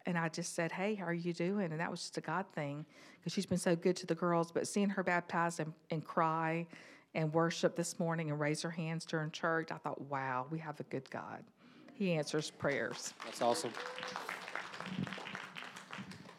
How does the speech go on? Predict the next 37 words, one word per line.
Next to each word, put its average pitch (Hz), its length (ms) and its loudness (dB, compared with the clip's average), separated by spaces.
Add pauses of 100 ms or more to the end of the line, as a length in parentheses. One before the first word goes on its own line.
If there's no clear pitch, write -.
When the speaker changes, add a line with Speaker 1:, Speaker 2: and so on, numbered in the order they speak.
(960)
Speaker 2:
I 156 80 2
wanna 147 140 4
tell 147 140 8
you 147 100 6
guys, 127 220 4
too, 135 240 2
all 127 100 8
these 131 140 2
testimonies, 131 580 0
don't 139 200 -2
take 151 200 2
lightly, 127 340 0
because 117 460 -2 (300)
even 147 200 2
the 139 80 0
word 135 440 6 (340)
that 143 120 -6
we 127 80 -6
talk 127 240 -2
about 127 180 -2
in 123 60 -12
testimony 127 540 -4
is, 120 260 -6
is 113 160 -6
a 110 80 -6
picture - 340 -4
word 120 260 -2
of 110 80 -6
an 113 60 -6
eye 117 260 -4
and 113 120 -6
a - 20 -8
door. 120 320 -4 (480)
It 117 100 -4
is 113 220 -4 (360)
not 139 240 -2
just - 260 -6